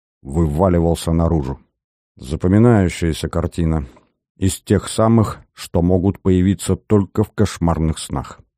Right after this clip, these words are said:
Ясно было, что преступники изуверски пытали адвоката перед смертью. Они кололи его чем-то острым,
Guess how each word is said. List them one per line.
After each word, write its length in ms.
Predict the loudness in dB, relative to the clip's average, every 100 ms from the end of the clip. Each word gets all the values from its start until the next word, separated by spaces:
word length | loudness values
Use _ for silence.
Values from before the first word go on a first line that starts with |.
| _ _ _ -6
Ясно 420 | 0 0 2 0
было, 220 | 0 0
что 180 | -2 -4
преступники 680 | -2 -2 -2 2 2 2 0
изуверски 720 | 0 4 4 6 4 2 -8
пытали 460 | -8 -8 -2 0 2
адвоката 640 | 0 -2 -2 -4 -4 -4
перед 320 | -4 -4 -4 -4
смертью. 480 | -4 -4 -4 -10 -10 _ _ _ -4
Они 200 | 2 2
кололи 420 | 4 4 6 6
его 180 | 6 4
чем-то 480 | 4 2 2 0 0
острым, 580 | 0 0 0 0 2